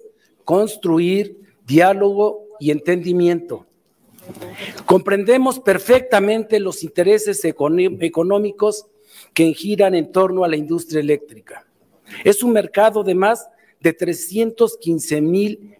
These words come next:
millones de dólares. Por lo mismo,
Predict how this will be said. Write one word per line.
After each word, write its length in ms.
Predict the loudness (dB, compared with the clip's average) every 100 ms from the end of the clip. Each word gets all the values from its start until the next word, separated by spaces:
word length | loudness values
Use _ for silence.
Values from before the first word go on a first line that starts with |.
| 0
millones 840 | 2 2 0 0 0 -2 -2 -4
de 120 | -6
dólares. 840 | -2 0 0 -2 -4 -16 -18 -18 _ _ _ _ _ _ 0
Por 260 | 4 6 4
lo 140 | 2
mismo, 580 | 2 0 0 -2 -2